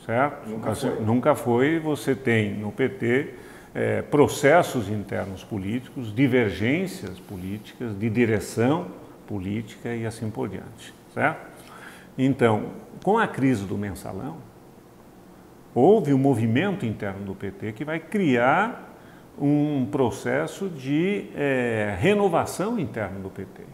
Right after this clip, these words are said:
Speaker 1: inclusive na composição da direção do, do partido, certo? Então, tem, eh, essas dinâmicas afetam,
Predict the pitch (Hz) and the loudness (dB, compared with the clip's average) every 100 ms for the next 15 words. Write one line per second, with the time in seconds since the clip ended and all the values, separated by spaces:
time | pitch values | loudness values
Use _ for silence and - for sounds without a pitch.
0 | - - 107 117 113 92 107 135 185 202 | -14 -6 -4 -2 -2 0 0 -2 -4 -4
1 | 208 233 254 - 208 196 170 131 - 135 | -2 -4 -6 0 0 2 0 0 -4 -6
2 | 180 208 240 220 - 165 220 220 247 165 | -4 -6 -6 -8 -8 -10 -10 -10 -10 -8
3 | 160 220 196 156 127 - - - - - | -8 -10 -8 -6 -6 -10 -18 -20 -12 -6
4 | 147 190 - - - - - - - - | -6 -8 -16 -20 -20 -20 -20 -20 -20 -6
5 | 120 113 131 147 151 214 202 143 123 107 | -2 2 2 4 4 2 2 -2 -4 -4
6 | 107 - 131 - 143 117 117 127 190 143 | -4 2 2 2 0 2 2 2 2 0
7 | 107 107 98 131 - 151 196 196 - | -4 -6 0 0 2 2 2 -2 -8